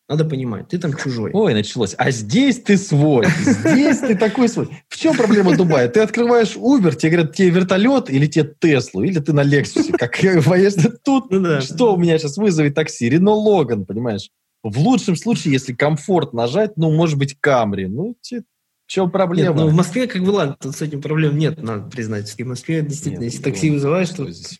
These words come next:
Speaker 1: уровневого всего приезжает. Но, э, в целом, конечно, если сравнивать Дубай и Россию, безусловно, уровень жизни будет выше. Но, видишь, там и денег надо больше. То есть, м, о, если
Speaker 2: Ой,
Speaker 1: ты живешь
Speaker 2: а как
Speaker 1: там
Speaker 2: вы хотели? А как вы
Speaker 1: на
Speaker 2: хотели?
Speaker 1: полмилли-, ну да, если ты живешь на полмиллиона, например, в России, это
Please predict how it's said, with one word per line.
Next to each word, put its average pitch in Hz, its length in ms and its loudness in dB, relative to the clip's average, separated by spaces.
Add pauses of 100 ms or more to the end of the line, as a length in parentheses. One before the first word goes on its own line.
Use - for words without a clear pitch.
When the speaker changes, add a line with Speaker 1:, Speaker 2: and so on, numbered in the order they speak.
Speaker 1:
уровневого 131 480 0
всего 117 220 -10
приезжает. 120 420 -6
Но, 160 480 0
э, 139 180 -6
в - 60 -10
целом, 196 320 0
конечно, 123 1120 -6 (200)
если - 220 -14
сравнивать 143 440 -2
Дубай 143 360 0
и - 20 -2
Россию, 143 840 -4
безусловно, 147 440 -2
уровень 143 280 -2
жизни 165 220 2
будет 139 260 -2
выше. 156 200 -2
Но, 151 60 -2
видишь, 190 200 0
там 180 200 -2
и - 20 0
денег 170 400 2
надо 135 200 -4
больше. 147 520 -4
То 139 80 -2
есть, 123 220 -2
м, 123 240 -8
о, 127 160 -4
если 131 220 -6
Speaker 2:
Ой, - 80 -4
Speaker 1:
ты 113 80 0
живешь 147 300 -2
Speaker 2:
а - 40 -8
как 127 100 -4
Speaker 1:
там 117 100 -6
Speaker 2:
вы 117 60 -6
хотели? 90 520 -8
А 117 140 -6
как 139 240 -4
вы 147 60 -2
Speaker 1:
на 165 60 0
Speaker 2:
хотели? 180 120 0
Speaker 1:
полмилли-, 175 380 0 (300)
ну 190 180 -2
да, 143 160 -8
если 139 220 -10
ты 180 60 -2
живешь 185 180 0
на 185 80 0
полмиллиона, 175 540 0
например, 151 300 -2
в 160 60 -4
России, 196 380 -4
это 127 480 -6